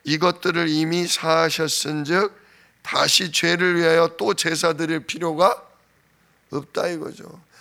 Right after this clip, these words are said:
예수님이 하-, 단 한 번에 영원히 온전하게 끝내셨으니 또 하나님도 기억할 필요도 없고 우리도 "하나님 죄송합니다,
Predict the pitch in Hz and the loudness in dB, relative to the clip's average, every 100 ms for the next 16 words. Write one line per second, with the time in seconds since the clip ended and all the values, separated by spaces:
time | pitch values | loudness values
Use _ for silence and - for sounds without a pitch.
0 | _ 156 190 - 196 185 190 190 170 _ | _ 0 2 2 -2 -4 -4 -4 -6 _
1 | _ - - - - 160 180 165 208 208 | _ -12 -10 -10 0 2 2 0 -4 -2
2 | 196 202 202 175 - _ _ _ _ _ | -2 0 0 -2 -4 _ _ _ _ _
3 | - 135 156 175 185 196 214 208 190 180 | -6 2 6 6 6 4 4 4 2 -4
4 | 139 _ _ - 156 180 185 180 175 160 | -6 _ _ -6 -2 -2 -2 0 2 2
5 | 156 170 220 233 - _ _ _ _ _ | 0 0 0 -4 -12 _ _ _ _ _
6 | _ - 170 190 175 156 135 127 135 139 | _ -8 -2 0 0 -2 -4 -6 -6 -4
7 | 151 156 139 147 _ _ _ _ _ _ | -4 -4 -6 -12 _ _ _ _ _ _
8 | _ _ _ - 196 196 170 - - - | _ _ _ -2 2 2 0 -6 -6 0
9 | 196 185 180 175 165 - 156 156 - 151 | 4 4 2 -2 -4 -2 -2 -2 -2 -4
10 | - - 175 175 165 - 170 170 175 175 | -4 -6 -4 -2 -2 -2 0 2 0 -2
11 | - _ _ _ _ - 143 175 175 180 | -14 _ _ _ _ -8 -2 0 2 2
12 | 170 - - - 170 175 180 170 - 165 | 2 -2 -10 -2 2 2 0 -2 -2 -2
13 | 170 165 165 175 165 165 | 0 0 0 -2 0 0